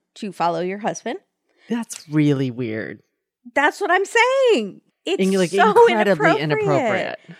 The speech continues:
Speaker 1: It could have been dangerous for the kid if your husband has a temper. The
Speaker 2: <gasps> Sorry, he followed him on his bike?
Speaker 1: We don't know exactly the timeline. Maybe he was driving at that point. It could have been just a year or two before. He would have been seventeen, eighteen.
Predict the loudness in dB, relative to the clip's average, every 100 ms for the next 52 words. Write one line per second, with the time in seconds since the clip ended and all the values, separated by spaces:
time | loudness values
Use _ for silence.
0 | _ -6 -4 -4 -4 -2 -4 -4 -4 -4
1 | -4 -2 0 0 -4 -8 -8 -6 -4 -2
2 | -4 -8 -8 -6 -6 -4 -6 -6 -6 -6
3 | -6 -8 -6 -6 -4 -2 -2 -6 -14 -8
4 | -4 -4 -6 -8 -2 -2 -2 -4 0 0
5 | 0 -2 -4 -4 -6 -8 -8 -10 -18 -20
6 | _ _ _ -12 -4 -2 0 0 0 0
7 | 0 -2 -2 -4 -4 -4 -4 -4 -4 -6
8 | -6 -8 -8 -8 -6 -2 -2 -4 -8 -4
9 | -4 -4 -6 -6 -6 -10 -16 -18 -12 -10
10 | -4 0 0 0 -4 -4 -8 -8 -4 -4
11 | -4 -8 -10 -10 -4 -2 -2 -2 -6 -4
12 | -6 -6 -6 -6 -8 -10 -12 -12 -12 -8
13 | -6 -6